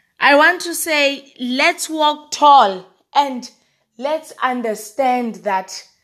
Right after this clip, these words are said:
this is not the times of, of apartheid. This is not the times,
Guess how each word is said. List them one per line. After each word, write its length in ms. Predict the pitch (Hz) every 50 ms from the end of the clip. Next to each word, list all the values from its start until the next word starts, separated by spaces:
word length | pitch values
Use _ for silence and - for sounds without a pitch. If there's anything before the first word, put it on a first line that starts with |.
| _ _ _ _ _ _ _ _ _ _ _ _ _ _ _ _ _ _ _
this 480 | 185 196 277 339 381 370 370 - - - -
is 420 | 302 285 254 214 180 170 175 180
not 360 | 220 226 254 277 294 285 285
the 260 | - 220 185 208 202 202
times 800 | 208 - - - 277 269 262 254 240 226 214 208 196 160 - -
of, 280 | - - - 240 233 - - - - - - - _ _ _ _ _ 208 - - _ _ _ _
of 380 | - 190 196 233 240 240 - -
apartheid. 760 | - 226 233 233 - - 233 226 - - 208 185 185 180 - - _ _ _ _ _ _
This 200 | - 294 339 330
is 120 | 339 311 247
not 300 | 262 285 311 311 302 -
the 100 | 233 202
times, 1080 | 202 - - 262 262 262 240 226 214 196 190 190 190 185 185 170 - - - - _